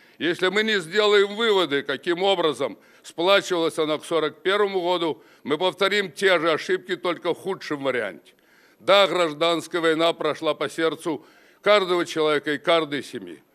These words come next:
Но первое, что сделали, попытались примириться с кулаками. Затем примирились с казаками, уже в тридцать пятом году были казачьи подразделения. В тридцать девятом году простили имущие классы.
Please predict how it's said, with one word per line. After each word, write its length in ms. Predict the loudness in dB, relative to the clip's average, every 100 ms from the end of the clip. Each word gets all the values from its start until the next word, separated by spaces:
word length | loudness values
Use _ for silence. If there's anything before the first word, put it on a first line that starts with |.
| _ _ -2
Но 160 | -2
первое, 500 | 2 4 6 4 2
что 240 | 0 -4 -4
сделали, 460 | 0 2 4 2
попытались 680 | 0 -2 -4 2 2 2 -2
примириться 580 | -2 0 0 0 -2 -6
с 40 |
кулаками. 720 | -2 0 0 0 0 -2 -8 _ _ _ _ _ -6
Затем 440 | -2 2 2 2
примирились 800 | 0 -2 2 2 2 0 0 -2
с 40 | -2
казаками, 640 | 0 0 0 2 2 2
уже 300 | 0 0 -4
в 100 | -4 _
тридцать 380 | -4 -4 -4 -4
пятом 380 | 0 0 0 0
году 260 | 0 0
были 240 | -2 -2 -2
казачьи 540 | -2 -2 -2 -2 -8
подразделения. 760 | -4 -4 -4 -2 -2 -2 -6 -12 _ -20 -4
В 40 |
тридцать 500 | 0 2 0 -4 -2
девятом 460 | 2 4 2 0 0
году 280 | 0 0 -2
простили 640 | -2 -4 -6 -6 0 0
имущие 480 | 0 -2 -4 -6 -4
классы. 500 | 0 0 0 -4